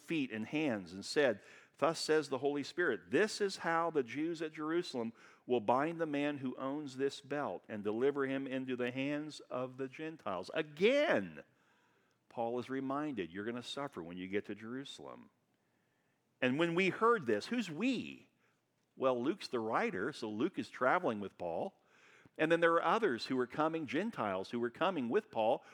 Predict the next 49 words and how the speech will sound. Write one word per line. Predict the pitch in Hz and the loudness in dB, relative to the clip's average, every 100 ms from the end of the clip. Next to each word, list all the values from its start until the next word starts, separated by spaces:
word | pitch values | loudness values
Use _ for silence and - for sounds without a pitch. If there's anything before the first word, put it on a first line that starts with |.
| - - | -12 -2
to | |
deliver | 123 120 117 123 | 2 6 6 4
the, | 143 151 - | 2 -2 0
the, | 135 139 | 2 2
the | 143 | 0
money | 147 202 277 95 78 _ | 2 2 2 -2 -4 _
from | - 113 | -6 -4
the | |
churches | 113 127 123 123 | -2 -2 -4 -2
in, | 135 139 | -2 0
the, | 135 - - _ - | -4 -8 -20 _ -4
in, | 123 127 | -2 -2
in | 143 123 123 | -2 -2 2
Asia | 131 135 151 | 2 2 -2
Minor. | 170 240 101 71 - _ _ _ - | -2 -2 -4 -6 -12 _ _ _ 0
"When | 143 | 4
we | 143 | 4
heard | 135 220 196 | 6 4 6
this, | 139 - | 4 4
we | 127 170 | 2 4
and | 165 | 4
the | 143 | 2
people | - 190 - 123 - - _ | -2 -2 -2 -2 -4 -20 _
there | 117 131 143 135 | 4 4 4 4
urged | 143 185 156 | 4 4 0
him | 165 131 131 | -2 0 2
not | 165 - | 2 0
to | 156 | 0
go | 156 | 2
up | 151 147 | 2 0
to | |
Jerusalem." | 131 143 185 226 - 85 67 - _ _ _ _ _ | -4 -2 -2 -4 -8 -10 -12 -18 _ _ _ _ _
We're, | - 117 139 | -4 0 2
we're, | 139 160 | 2 2
we're, | 143 165 | 2 0
we're, | 139 - | -2 -6
come | - 190 | -4 0
on, | 170 101 | 0 0
Paul, | 107 123 | -2 -2
maybe | 160 170 190 | -2 -4 -4
we | 175 | -4
should | 170 - 156 | -4 -6 -8
turn | - 101 78 | -10 -10 -8
back. | 76 71 - | -8 -10 -6
Maybe | 107 147 160 | -4 -2 -2
we | 147 | -4
shouldn't | 147 165 156 123 101 | -4 -6 -6 -10 -8
do | 101 90 | -8 -4
this. | 85 71 - | -6 -6 -12